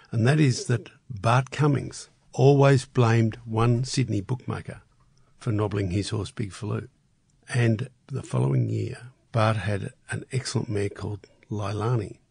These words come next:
and Leilani was owned by Andrew Peacock, and she was an extremely gifted racehorse.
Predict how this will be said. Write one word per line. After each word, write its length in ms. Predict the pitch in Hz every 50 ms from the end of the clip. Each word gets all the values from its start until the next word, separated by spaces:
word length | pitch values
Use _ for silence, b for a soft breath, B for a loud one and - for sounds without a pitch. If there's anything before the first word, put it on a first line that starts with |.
| _ _ _ _ _ _ _ _ _ _
and 80 | 107 107
Leilani 480 | 120 117 113 110 107 104 101 101 98
was 140 | 95 90 -
owned 200 | 92 92 98 92
by 200 | 90 101 101 104
Andrew 360 | - - 107 98 92 95 98
Peacock, 540 | - - - 151 139 131 - 113 - - - _ _
and 160 | 117 107 -
she 160 | - - 117
was 340 | 101 104 104 - - - - _ _ _ _ _
an 100 | - 95
extremely 800 | - - - - - - - 120 127 135 131 117 101 92 92 - _ _
gifted 340 | 135 127 - - - 123
racehorse. 500 | - 101 98 101 - - - - - -